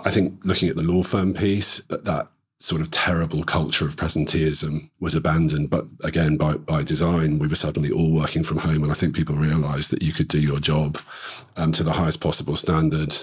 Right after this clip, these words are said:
um, from distance. And, you know, that, that's influenced the situations that we have with Jo and others in the,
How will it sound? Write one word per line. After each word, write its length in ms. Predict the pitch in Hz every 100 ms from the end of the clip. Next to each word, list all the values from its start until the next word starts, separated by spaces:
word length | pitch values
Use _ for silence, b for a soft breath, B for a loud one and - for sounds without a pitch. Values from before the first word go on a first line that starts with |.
| -
um, 420 | 87 80 80 80
from 200 | 80 90
distance. 440 | 85 95 - - -
And, 100 | 71
you 60 |
know, 200 | 65 65
that, 220 | 76 - -
that's 200 | 78 -
influenced 840 | 85 - 82 78 78 - - -
the 60 | -
situations 600 | 78 - 78 78 - 78
that 100 | -
we 100 | 78
have 200 | 78 73
with 120 | 73
Jo 200 | - 95
and 260 | 92 82 80
others 240 | 82 82
in 120 | 80
the, 120 | 76